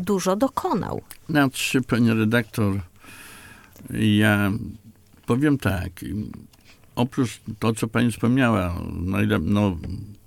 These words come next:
Speaker 2: strażnica w Rydzewie jest, no, o standardzie europejskim, tak?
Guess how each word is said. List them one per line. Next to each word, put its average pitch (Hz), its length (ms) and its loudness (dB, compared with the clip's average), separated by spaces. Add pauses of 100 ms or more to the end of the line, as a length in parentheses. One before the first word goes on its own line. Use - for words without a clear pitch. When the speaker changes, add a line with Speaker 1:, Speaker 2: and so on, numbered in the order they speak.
(680)
Speaker 2:
strażnica 107 600 2
w 98 60 2
Rydzewie 98 720 2
jest, 90 400 -4
no, 90 260 -2 (120)
o 95 60 -8
standardzie 98 600 0
europejskim, 92 880 -2
tak? 101 320 -4